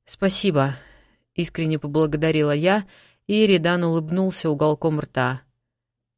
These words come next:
Я заметила, что стоять ему тяжело,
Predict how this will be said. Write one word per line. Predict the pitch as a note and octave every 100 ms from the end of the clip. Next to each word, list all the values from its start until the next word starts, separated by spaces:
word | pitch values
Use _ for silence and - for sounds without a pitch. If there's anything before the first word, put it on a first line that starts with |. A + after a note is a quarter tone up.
| -
Я | E3+
заметила, | D#3+ F#3 G3 F3 D#3+
что | - D#3+
стоять | - E3 E3 F#3+ F#3+ -
ему | D#3+ D#3+
тяжело, | - E3 D#3+ E3+ F#3+ G#3+